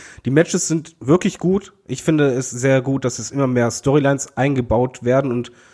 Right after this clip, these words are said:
man es quasi dabei ist, äh, die Charaktere halt auch wirklich Gimmicks zu geben und zu Motivationen zu geben. Es ist die Wrestling-Sendung, auf die ich mich wirklich gerade immer freue, wenn,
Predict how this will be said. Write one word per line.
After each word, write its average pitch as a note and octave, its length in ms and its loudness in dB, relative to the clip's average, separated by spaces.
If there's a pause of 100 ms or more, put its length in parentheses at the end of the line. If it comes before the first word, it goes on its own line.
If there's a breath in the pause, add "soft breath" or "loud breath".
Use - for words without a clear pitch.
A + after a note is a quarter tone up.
(280 soft breath)
man C3 160 0
es - 180 -6
quasi C3 240 0
dabei A#2 340 2
ist, A#2 460 -4
äh, D2+ 220 -16 (300)
die A#2 200 -12
Charaktere D3 760 4
halt B2+ 200 2
auch A#2+ 160 -4
wirklich B2+ 240 -2
Gimmicks E3+ 360 0
zu C3 120 -8
geben C#3 240 2
und B2 120 -2
zu A#2+ 380 -4
Motivationen C#3 640 0
zu B2 160 -8
geben. C3 320 0 (600 soft breath)
Es C3+ 180 -4
ist - 260 -6
die E3+ 240 2
Wrestling-Sendung, D3 600 2
auf A2+ 180 -4
die C3+ 100 0
ich C3 100 -4
mich A#2+ 160 -8
wirklich B2 400 -4
gerade A#2 360 0
immer A#2+ 220 -4
freue, B2 420 0
wenn, A2+ 320 -4